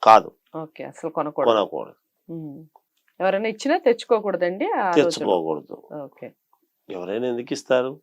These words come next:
Speaker 1: బ్రాహ్మణులకైతే దానం ఇస్తారు,
Speaker 2: ఉమ్.
Speaker 1: గుమ్మడికాయ దానం.
Speaker 2: ఉమ్.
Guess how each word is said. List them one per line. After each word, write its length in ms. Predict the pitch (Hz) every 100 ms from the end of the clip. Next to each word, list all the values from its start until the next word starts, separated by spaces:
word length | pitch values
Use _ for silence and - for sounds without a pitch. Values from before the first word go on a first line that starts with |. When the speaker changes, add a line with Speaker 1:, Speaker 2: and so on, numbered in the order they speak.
| _
Speaker 1:
బ్రాహ్మణులకైతే 760 | 113 107 95 101 110 104 104 139
దానం 380 | 135 127 107 92
ఇస్తారు, 400 | - 67 - - -
Speaker 2:
ఉమ్. 180 | 180 -
Speaker 1:
గుమ్మడికాయ 420 | 113 110 107 98
దానం. 380 | 82 73 78 - _ _ -
Speaker 2:
ఉమ్. 380 | 170 165 151